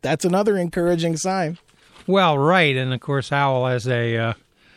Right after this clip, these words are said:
Speaker 2: notorious reputation for a variety of reasons. But when I saw that <laughs> gathering of people, I kind of wondered if it was the, uh, the Unitarian Bingo Club. <laughs>
Speaker 1: It's, again, that's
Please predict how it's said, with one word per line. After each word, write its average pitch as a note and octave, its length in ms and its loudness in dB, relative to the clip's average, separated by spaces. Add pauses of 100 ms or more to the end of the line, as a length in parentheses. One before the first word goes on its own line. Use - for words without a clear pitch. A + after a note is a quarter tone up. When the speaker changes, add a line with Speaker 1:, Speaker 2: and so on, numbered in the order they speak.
(320)
Speaker 2:
notorious C#3 640 -2
reputation C3+ 720 -4
for B2+ 180 -4
a A2+ 40 -2
variety B2+ 520 -2
of A#2+ 100 -2
reasons. B2 420 0
But C3 280 -4
when D#3+ 220 -2
I C3 80 0
saw - 300 -2
that D3+ 320 -2 (640)
<laughs> - 540 -20
gathering D3+ 500 -2
of - 140 -8
people, D#3 380 -2
I B2+ 100 -2
kind C#3+ 240 -4
of B2 80 -4
wondered C3 380 -2
if B2 160 -6
it B2 120 -6
was B2+ 260 -8
the, A#2 340 -4
uh, A#2 140 -6 (720)
the C3+ 80 -2
Unitarian C#3 840 0
Bingo D#3+ 440 2
Club. - 580 0
<laughs> A#4 120 -20
Speaker 1:
It's, - 320 -8 (1000)
again, E3+ 460 0 (380)
that's - 320 -4